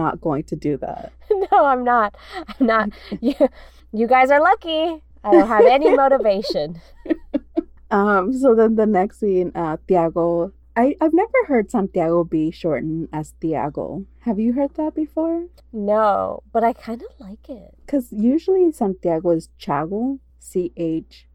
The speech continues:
Speaker 1: A G O, Chago.
Speaker 2: Oh, really? Oh, I didn't know
Speaker 1: Yeah.
Speaker 2: that.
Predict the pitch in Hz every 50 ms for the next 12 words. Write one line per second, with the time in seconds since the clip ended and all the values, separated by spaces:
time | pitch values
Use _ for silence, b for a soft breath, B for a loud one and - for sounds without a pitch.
0 | _ - 165 147 143 151 165 - - 156 - - 160 139 175 240 240 - - 143
1 | 139 170 196 214 247 285 - _ _ _ - - 349 330 247 233 269 311 311 220
2 | 185 180 190 202 - - - _ - 302 370 440 440 440 453 480 453 - 370 359
3 | - 165 165 180 220 269